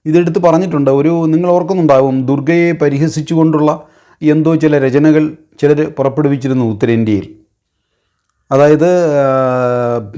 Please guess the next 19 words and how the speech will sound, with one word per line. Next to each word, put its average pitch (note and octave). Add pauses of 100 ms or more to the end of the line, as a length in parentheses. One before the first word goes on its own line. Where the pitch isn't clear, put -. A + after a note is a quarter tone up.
(180)
പിന്നെ A#2+
ദേവി, D3+
ഏ, C3 (100)
അസുരനെ D#3 (120)
ആകർഷിക്കാൻ D3
വേണ്ടി C#3+
ചെന്നുവെന്നും B2 (880)
അങ്ങനെ D#3+
ചെന്ന് D3+
അസുരനെ D3
കൊണ്ടുവന്നിട്ടാണ് C3+
കൊല്ലുന്നതെന്നും C#3+
ഒക്കെ D#3
പറഞ്ഞ് D3+
വളരെ D#3 (380)
വികൃതമായ D3 (500)
അർത്ഥങ്ങൾ D3+
പലരും C3+
കൊടുത്തിരുന്നു. G#2+